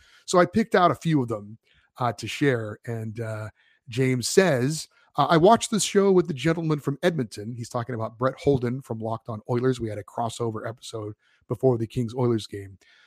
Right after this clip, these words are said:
He said, uh, "It was cool. It was a cool show. And definitely, if you can work it out, it would be cool to have other shows like that within the division." Um, yeah, we are absolutely working on that.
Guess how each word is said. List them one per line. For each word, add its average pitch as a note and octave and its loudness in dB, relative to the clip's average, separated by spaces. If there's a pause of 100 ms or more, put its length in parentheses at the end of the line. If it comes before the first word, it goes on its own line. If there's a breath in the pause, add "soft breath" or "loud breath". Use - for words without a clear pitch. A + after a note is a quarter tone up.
(140 soft breath)
He D3+ 0
said, C#3+ 2
uh, C3 4
"It E3+ 2
was F3+ 2
cool. G#3+ 4
It F3 8
was D#3+ 0
a C3+ -2
cool A3+ 0
show. D3+ 2
And C3 -4
definitely, D3 -2
if - -10
you C3+ -8
can A#2+ -8
work C#3 2
it A#2+ -4
out, C#3+ 2
it B2+ -4
would B2+ -4
be B2+ -8
cool C3 0
to B2 -6
have A#2 -2
other G3+ 0
shows A2+ -6
like C3+ -2
that A#2+ -4
within A2 -8
the A#2+ -4
division." D#3 0 (760)
Um, A#2+ -4
yeah, C#3+ 2
we C3 2
are C#3+ 4
absolutely C#3+ 0
working C3+ 0
on B2+ 0
that. C3 0